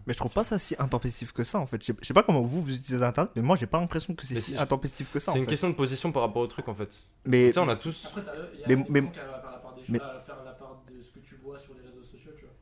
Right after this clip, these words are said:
Speaker 1: mais je,
Speaker 2: Ouais,
Speaker 1: je,
Speaker 2: voilà,
Speaker 1: mais
Speaker 2: c'est
Speaker 1: je sais
Speaker 2: ça.
Speaker 1: pas, on
Speaker 3: Et
Speaker 1: uti-, on
Speaker 3: moi, des fois, ça me, personnellement, ça, ça
Speaker 1: mais pour le coup, pour le coup, regarde, là,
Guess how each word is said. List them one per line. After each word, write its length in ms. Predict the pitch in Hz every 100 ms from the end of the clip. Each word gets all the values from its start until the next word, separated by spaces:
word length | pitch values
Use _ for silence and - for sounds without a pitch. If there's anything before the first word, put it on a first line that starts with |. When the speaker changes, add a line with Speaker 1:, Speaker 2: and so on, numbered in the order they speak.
| -
Speaker 1:
mais 80 | 123
je, 160 | -
Speaker 2:
Ouais, 80 | 127
Speaker 1:
je, 60 | 131
Speaker 2:
voilà, 140 | 110 120
Speaker 1:
mais 20 |
Speaker 2:
c'est 40 | 120
Speaker 1:
je 40 |
sais 100 | -
Speaker 2:
ça. 40 | -
Speaker 1:
pas, 80 | 208
on 80 |
Speaker 3:
Et 40 | 143
Speaker 1:
uti-, 160 | 123 -
on 80 | 131
Speaker 3:
moi, 140 | 113
des 80 | -
fois, 140 | -
ça 100 | -
me, 140 | - -
personnellement, 400 | - - - -
ça, 100 | -
ça 80 | -
Speaker 1:
mais 120 | 131 123
pour 160 | 139
le 100 | 139
coup, 180 | 135 151
pour 160 | - 131
le 100 | 135
coup, 120 | 135
regarde, 320 | 127 120 95 -
là, 200 | 110 98